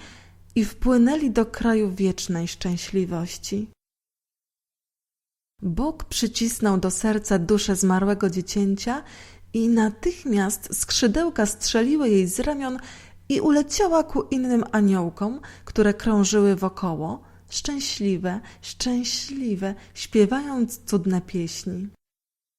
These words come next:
Bóg przycisnął do serca przyniesione kwiaty, aby odżyły tutaj piękne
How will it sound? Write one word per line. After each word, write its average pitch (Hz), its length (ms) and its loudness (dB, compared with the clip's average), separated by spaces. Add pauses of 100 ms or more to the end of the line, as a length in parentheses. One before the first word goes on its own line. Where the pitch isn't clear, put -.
(1120)
Bóg 370 400 2
przycisnął 202 760 2
do 196 120 0
serca 185 540 -4
przyniesione 185 680 0
kwiaty, 262 580 -8 (520)
aby 190 320 4
odżyły 208 580 4
tutaj 185 280 0
piękne 240 720 -4